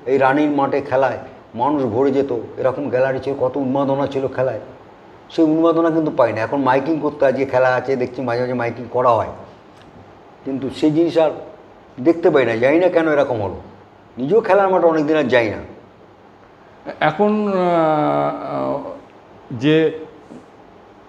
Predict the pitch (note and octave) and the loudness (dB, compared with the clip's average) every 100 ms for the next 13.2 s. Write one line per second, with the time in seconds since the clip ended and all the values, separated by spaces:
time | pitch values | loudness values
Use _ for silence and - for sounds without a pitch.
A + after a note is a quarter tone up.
0 | - - - - - - D3 E3 G3 G3+ | -20 -20 -20 -20 -20 -2 4 6 4 4
1 | G#3 G#3 G3 F#3 E3 F#3 F#3+ G3 F#3 F#3 | 4 4 2 0 -2 -2 0 0 0 0
2 | F#3+ F#3+ F#3 - - - C#3 C#3+ F3+ F3+ | 0 -2 -6 -20 -20 -6 -4 -2 0 2
3 | F#3 F#3 F3 E3+ E3+ - - - - D3 | 2 0 0 2 2 -2 -12 -14 0 4
4 | E3+ E3 F3 F3 E3+ - - - - - | 6 6 4 2 0 -12 -18 -20 -20 -20
5 | - - - - - - E3 F3+ F#3+ G3 | -20 -20 -20 -20 -14 -2 -2 0 0 2
6 | F#3+ F3+ F#3 - - - - - A3+ C4+ | 2 2 -2 -14 -18 -20 -20 -12 0 2
7 | A#3 A#3+ G#3 F3+ F3 F3 C#3+ C#3 E3 E3 | 4 4 4 2 2 2 2 0 0 -4
8 | - D#3+ D#3+ D3 D3 D#3+ - - C#3+ D3 | 0 4 4 4 2 -2 -4 0 2 2
9 | C#3+ C3+ C#3 - G2+ C3 D3 - D#3+ F3+ | 2 0 0 -2 -2 0 0 -2 -2 0
10 | G3 G3 - - - - - - G#2 A#2 | -2 -6 -16 -20 -20 -20 -20 -18 -8 -6
11 | B2+ D#3 D#3+ D#3+ E3+ C#3+ C#3 C#3+ C#3+ C#3 | 0 2 4 4 4 2 2 2 0 0
12 | C#3+ D3 C#3+ C#3 B2 C3 B2 A2+ G#2 F#2+ | 2 2 0 -2 -2 -2 -2 0 0 0
13 | F2+ | -4